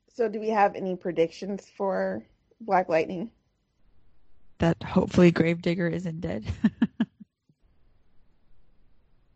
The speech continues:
Speaker 1: Do we think they will go back? Well, I guess they will,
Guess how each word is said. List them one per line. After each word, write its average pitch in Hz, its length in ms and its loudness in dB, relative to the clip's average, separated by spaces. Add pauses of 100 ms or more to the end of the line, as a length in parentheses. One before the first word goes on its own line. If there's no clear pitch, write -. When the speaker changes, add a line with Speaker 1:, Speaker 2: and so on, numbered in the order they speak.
(840)
Speaker 1:
Do 277 80 -2
we 349 80 8
think 359 200 4
they 285 80 6
will 277 100 2
go 233 120 6
back? 202 360 4
Well, 220 120 2
I 202 60 8
guess 214 240 2
they 160 140 -2
will, 147 360 -2